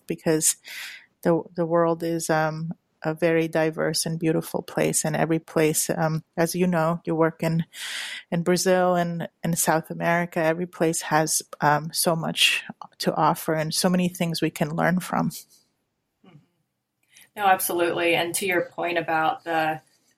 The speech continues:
Speaker 2: sort of limitations of the U S media sphere, I always think about that when I'm in Brazil, because I, you know, the media sphere there is just, is, is much more diverse. And so I could go to a film and, uh, go to a movie theater and a film from,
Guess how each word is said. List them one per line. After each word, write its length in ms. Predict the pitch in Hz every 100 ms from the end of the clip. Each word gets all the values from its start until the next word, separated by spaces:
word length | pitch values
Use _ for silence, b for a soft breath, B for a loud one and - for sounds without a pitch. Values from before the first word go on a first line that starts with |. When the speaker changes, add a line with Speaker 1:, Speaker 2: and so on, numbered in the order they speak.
| _
Speaker 2:
sort 180 | - 190
of 80 | 175
limitations 680 | 185 175 170 170 170 170 170
of 120 | 160
the 100 | 165
U 160 | 165
S 180 | 165 165
media 320 | 175 175 170
sphere, 380 | 170 - 170 170
I 80 | 165
always 340 | - 180 175
think 200 | - 175
about 300 | 175 165 151
that 280 | 165 160 165
when 100 | 170
I'm 160 | 165 175
in 180 | 214 196
Brazil, 440 | 170 165 160 160
because 720 | 160 156 - 160 156 156 - b b b _ _ _
I, 240 | 208 196 -
you 140 | 196
know, 160 | 175 165
the 180 | 165 165
media 300 | 180 185 185
sphere 320 | - 165 165
there 360 | 160 165 160 160
is 360 | 170 160 -
just, 420 | - 160 - - - _ _ _ -
is, 180 | 202
is 180 | - 196
much 280 | 196 180 -
more 140 | 170
diverse. 480 | 160 143 147 139 -
And 140 | 156 151
so 240 | 160 160
I 220 | - 175
could 180 | 165 160
go 140 | 165
to 120 | 160 165
a 40 |
film 380 | 143 160 156 156
and, 160 | 156 - -
uh, 140 | -
go 160 | - 175
to 80 |
a 60 | 170
movie 240 | 170 165
theater 360 | 156 165 160 160
and 360 | 151 165 160 -
a 100 | -
film 380 | - 170 170
from, 480 | 165 160 160 160 160